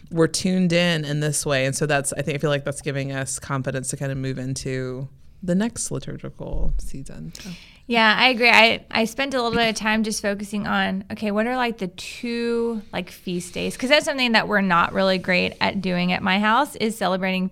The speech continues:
Speaker 2: feast days. And so, um, I picked two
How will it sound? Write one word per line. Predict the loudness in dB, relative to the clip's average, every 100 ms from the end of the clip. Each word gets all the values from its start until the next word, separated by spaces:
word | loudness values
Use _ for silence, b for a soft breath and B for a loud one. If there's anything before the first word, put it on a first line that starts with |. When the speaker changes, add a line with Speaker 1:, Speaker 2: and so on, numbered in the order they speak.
| -6
Speaker 2:
feast | -6 -6 -4
days. | -4 -2 -4 -6 B B B -2
And | 2 2
so, | 0 0 2 0 0
um, | 2 4 4 2 -4 -2
I | -2
picked | -2 -6 -12 -10
two | -4 -2 -2 -4